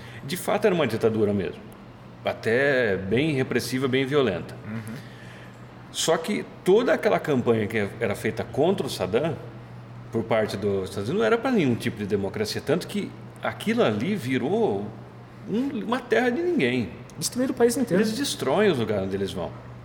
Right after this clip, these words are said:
Speaker 2: É o, é a mesma coisa que vão fazer com, com a Venezuela agora.
Speaker 1: Sim, eles vão, eles vão tornar a, a Venezuela uma ditadura, é,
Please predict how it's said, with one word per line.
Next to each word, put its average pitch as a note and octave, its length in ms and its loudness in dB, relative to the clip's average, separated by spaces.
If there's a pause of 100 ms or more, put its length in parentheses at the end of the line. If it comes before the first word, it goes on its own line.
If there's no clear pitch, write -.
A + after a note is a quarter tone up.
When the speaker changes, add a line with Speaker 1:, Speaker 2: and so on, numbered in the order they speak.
(140)
Speaker 2:
É D#3 40 4
o, F3 120 0
é G3 60 2
a F#3+ 40 8
mesma A3+ 220 6
coisa A#3 160 4
que - 60 -4
vão G#3 100 6
fazer G3+ 340 4
com, F#3+ 200 2
com D#3 100 -4
a - 20 0
Venezuela D3 520 2
agora. A2+ 320 -4
Speaker 1:
Sim, - 260 0
eles G2 200 0
vão, C3+ 360 2
eles A2+ 360 0
vão D#3 180 0
tornar C3+ 440 4
a, G2 720 2
a - 20 2
Venezuela A2+ 760 2
uma C#4 240 -2
ditadura, F#3 560 2 (280)
é, G2+ 480 2